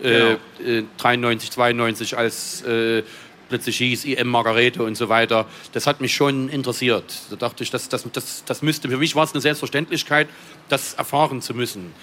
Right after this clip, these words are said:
Speaker 1: dem nachgehen zu müssen. Auch, auch wie es für mich bis heute eine Selbstverständlichkeit ist, sich mit der Historie zu beschäftigen, sowohl der D D R, aber eben auch der Deutschen. Ja.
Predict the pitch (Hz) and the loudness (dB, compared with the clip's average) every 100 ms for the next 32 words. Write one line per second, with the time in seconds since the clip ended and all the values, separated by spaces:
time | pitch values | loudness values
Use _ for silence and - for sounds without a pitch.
0 | - - - 135 135 135 147 - 123 110 | -20 -20 -4 0 2 2 0 -2 -4 -2
1 | 117 117 - 98 90 104 120 - - 120 | -4 -4 -4 -8 -8 -2 -2 -4 -4 -2
2 | - - - 131 135 - - 131 147 127 | -2 -6 -2 0 0 -2 -4 0 0 0
3 | 131 - - 131 127 - 127 139 117 - | -2 -2 -4 -4 -4 0 0 0 -8 -10
4 | - - - - 123 131 127 123 - 143 | -20 -20 -14 -6 -2 0 4 2 4 4
5 | 143 117 - 107 110 107 - 101 101 104 | 6 4 0 -4 -2 -4 -4 -8 -8 -8
6 | 107 120 120 110 120 117 117 131 123 - | -2 0 0 -2 0 2 2 4 2 0
7 | 120 120 - 123 120 117 107 90 95 | -4 -6 -6 -2 -2 -2 -6 -8 -8